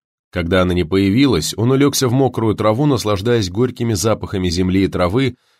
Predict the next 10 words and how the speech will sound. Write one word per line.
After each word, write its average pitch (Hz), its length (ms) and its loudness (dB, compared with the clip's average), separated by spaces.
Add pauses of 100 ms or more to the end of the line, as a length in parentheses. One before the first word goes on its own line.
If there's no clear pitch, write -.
(140)
и 104 80 -4
смотрел 127 440 0
в 110 80 0
небо, 147 300 2
пока 131 300 -2
голова 113 400 0
не 113 100 0
закружилась 95 560 0
от 92 140 -4
мороси. 76 460 -6